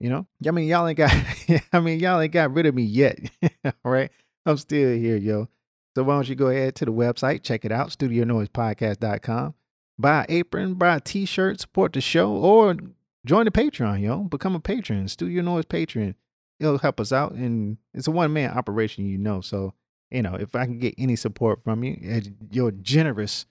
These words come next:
kind support, I definitely appreciate it, yo, to keep the show going. Uh, in return, I bring you this fantastic podcast and a few new e-, extra episodes. We're gonna talk about that in a little bit, too. And, you know, thank you for your generous support, yo. I appreciate it.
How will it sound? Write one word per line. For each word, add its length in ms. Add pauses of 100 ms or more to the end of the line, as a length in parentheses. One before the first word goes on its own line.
(260)
kind 360
support, 580 (320)
I 140
definitely 480
appreciate 500
it, 100
yo, 140
to 80
keep 200
the 60
show 260
going. 360 (380)
Uh, 300
in 180
return, 420
I 120
bring 280
you 140
this 260
fantastic 680
podcast 760
and 400
a 60
few 180
new 260
e-, 180 (140)
extra 300
episodes. 400
We're 80
gonna 100
talk 200
about 220
that 120
in 60
a 60
little 160
bit, 180
too. 220 (460)
And, 340
you 80
know, 240
thank 180
you 60
for 140
your 160
generous 380
support, 380
yo. 160
I 120
appreciate 520
it. 160